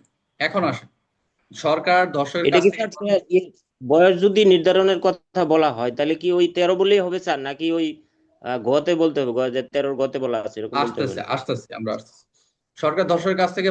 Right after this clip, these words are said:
Speaker 1: ভরণ পোষণের অর্থ আদায় করতে না পারলে কি ব্যবস্থা নেবে? একদম ক্লিয়ার করে বলেই দিছে ওখানে, যে দেব, ওই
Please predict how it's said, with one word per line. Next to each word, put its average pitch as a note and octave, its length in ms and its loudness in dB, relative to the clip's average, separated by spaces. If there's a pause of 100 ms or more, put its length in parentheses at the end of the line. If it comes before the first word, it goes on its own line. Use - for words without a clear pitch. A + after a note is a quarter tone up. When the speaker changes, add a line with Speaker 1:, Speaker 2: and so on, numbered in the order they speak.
Speaker 1:
ভরণ D#3+ 180 0
পোষণের E3+ 300 -4
অর্থ D3 200 -6
আদায় E3+ 180 -2
করতে - 240 -10
না D#3+ 80 -4
পারলে D#3 240 -6
কি D3+ 120 -8
ব্যবস্থা A2+ 300 -8
নেবে? F#2+ 160 -18 (880)
একদম D#3 320 -4
ক্লিয়ার F3+ 240 2
করে F3+ 180 -2
বলেই D#3 240 0
দিছে A#2 160 -6
ওখানে, G2+ 260 -10 (140)
যে C3 80 0 (100)
দেব, E3+ 140 2 (160)
ওই C#3+ 100 0